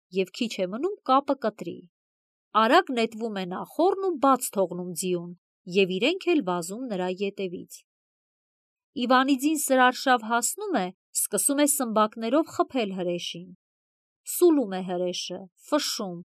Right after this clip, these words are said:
ու ձիու վրա կայծեր թափում։ Իսկ գյուղացու տղա Իվանը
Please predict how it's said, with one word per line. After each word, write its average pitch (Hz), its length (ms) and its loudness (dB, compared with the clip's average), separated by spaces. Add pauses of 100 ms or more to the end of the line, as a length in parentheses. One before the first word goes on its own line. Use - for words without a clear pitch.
(120)
ու 233 120 -4
ձիու 226 340 -2
վրա 262 280 4
կայծեր 233 500 0
թափում։ 175 480 -10 (1120)
Իսկ 247 260 0
գյուղացու 262 500 4
տղա 247 280 4
Իվանը 247 480 0